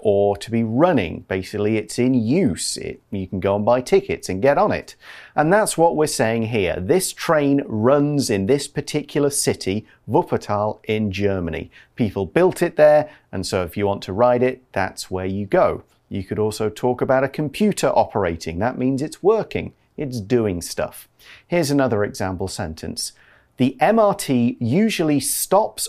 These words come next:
operating just after midnight and starts at six A M the next day."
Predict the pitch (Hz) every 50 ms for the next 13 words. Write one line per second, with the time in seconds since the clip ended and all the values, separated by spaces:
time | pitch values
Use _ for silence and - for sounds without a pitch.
0 | - _ - 113 110 - - 120 110 104 98 101 98 - 110 104 104 104 - -
1 | - - 127 113 98 - - 117 107 110 - - 110 98 127 208 226 226 - 120
2 | 113 127 135 127 - - _ - _ _ _ - 240 240 220 - - - - -
3 | 123 127 131 - - - - - 180 190 - - - - 160 156 156 - - 151
4 | 156 135 107 98 101 101 98 95 - _ - 143 123 95 95 - - - - -
5 | - 73 53 55 - -